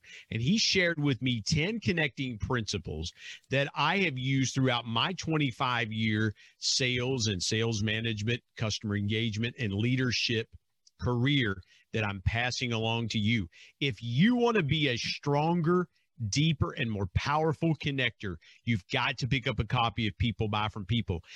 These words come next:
There are concepts in there that you may not realize help make you a power connector.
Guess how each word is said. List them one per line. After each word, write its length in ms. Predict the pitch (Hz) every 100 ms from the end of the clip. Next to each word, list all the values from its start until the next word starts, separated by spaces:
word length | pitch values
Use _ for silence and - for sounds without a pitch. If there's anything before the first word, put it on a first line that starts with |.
| - -
There 240 | 123 147
are 100 | 139 110
concepts 680 | - 180 214 - 147 -
in 220 | 131 120 117
there 240 | 113 110 - _
that 60 | 120
you 180 | 127 220
may 140 | 277
not 200 | 226 160
realize 480 | 151 190 143 120 110 -
help 240 | 208 233 -
make 480 | 147 170 196 - 131
you 300 | 117 107 101 - - -
a 160 | 120 -
power 560 | - 127 127 110 82 82 _ _ -
connector. 640 | 110 95 95 92 -